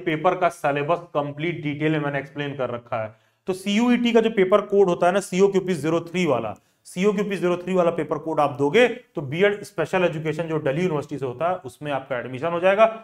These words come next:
उसी playlist में Delhi Bytes के regarding भी आपको information मिलेगा, जो,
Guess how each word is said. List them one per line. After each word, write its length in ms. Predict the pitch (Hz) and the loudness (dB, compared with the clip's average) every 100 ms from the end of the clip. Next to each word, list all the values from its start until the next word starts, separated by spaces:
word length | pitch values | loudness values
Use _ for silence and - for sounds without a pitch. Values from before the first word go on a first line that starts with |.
| _ _ - | _ _ -6
उसी 220 | 220 277 | 0 0
playlist 520 | 285 220 208 220 233 202 | 2 8 8 8 2 -2
में 420 | 208 214 220 214 - | 0 0 -2 -10 -4
Delhi 280 | 131 190 262 | 2 4 4
Bytes 280 | 262 190 185 | 6 4 4
के 80 | 180 | 4
regarding 280 | 151 143 | 4 2
भी 120 | 143 139 | 2 -2
आपको 200 | 131 135 | -2 -4
information 520 | 127 120 120 110 120 | -4 -6 -6 -10 -10
मिलेगा, 340 | 113 110 110 | -10 -10 -10
जो, 160 | 117 | -8